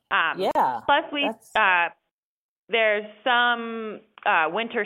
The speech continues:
Speaker 1: staples as well, like Breckenridge and Park City for those who like the, um, skiing and wanna hit the slopes.
Speaker 2: All right.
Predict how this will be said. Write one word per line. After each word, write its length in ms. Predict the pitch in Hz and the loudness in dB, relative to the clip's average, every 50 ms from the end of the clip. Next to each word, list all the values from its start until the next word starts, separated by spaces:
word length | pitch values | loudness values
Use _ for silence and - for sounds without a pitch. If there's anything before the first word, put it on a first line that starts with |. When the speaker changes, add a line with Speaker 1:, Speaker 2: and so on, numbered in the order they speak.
| 208 - | -4 -4
Speaker 1:
staples 420 | - 185 180 180 - 170 160 156 165 | -4 -4 -2 -2 -2 -4 -4 -2 -2
as 140 | 160 160 151 | -4 -4 -4
well, 320 | 156 156 165 156 151 151 156 | -2 0 2 2 2 2 0
like 260 | 156 156 156 151 - | 0 -2 -4 -4 -2
Breckenridge 540 | 185 175 160 - 175 165 165 160 147 151 147 165 | -2 -2 -2 -2 -6 -6 -4 -2 -4 -4 -4 -8
and 120 | 160 - | -10 -4
Park 220 | - 170 156 151 - - | -2 -2 -2 -2 -2 -6
City 240 | 156 143 143 143 143 - | -6 -6 -6 -6 -8 -8
for 100 | 160 156 | -8 -6
those 220 | 156 135 135 143 - - | -4 -4 -6 -6 -8 -8
who 100 | 160 147 | -6 -4
like 280 | 139 135 135 135 - - | -4 -4 -4 -6 -8 -6
the, 280 | 139 127 127 123 131 147 - _ _ _ _ - - - | -2 -2 -2 -2 -4 -6 -12 _ _ _ _ -16 -8 -4
um, 460 | 156 151 131 117 127 - - 160 - _ _ _ _ _ _ _ _ _ | -2 -2 -2 -2 -6 -10 -14 -18 -20 _ _ _ _ _ _ _ _ _
skiing 520 | - - 202 175 165 160 156 151 156 143 | -14 -10 -10 -8 -8 -8 -8 -8 -8 -8
and 220 | 127 123 127 131 143 | -8 -10 -10 -10 -6
wanna 200 | 156 151 147 143 | -6 -6 -6 -6
hit 180 | 151 151 - | -10 -12 -14
the 60 | - - _ | -16 -20 _
slopes. 320 | - 139 123 95 - - - _ _ _ _ _ _ _ _ _ _ _ _ _ _ _ _ _ _ _ _ _ _ _ _ _ _ _ _ _ - | -10 -8 -8 -8 -10 -14 -20 _ _ _ _ _ _ _ _ _ _ _ _ _ _ _ _ _ _ _ _ _ _ _ _ _ _ _ _ _ -4
Speaker 2:
All 80 | 208 196 | -2 -2
right. 100 | - | -2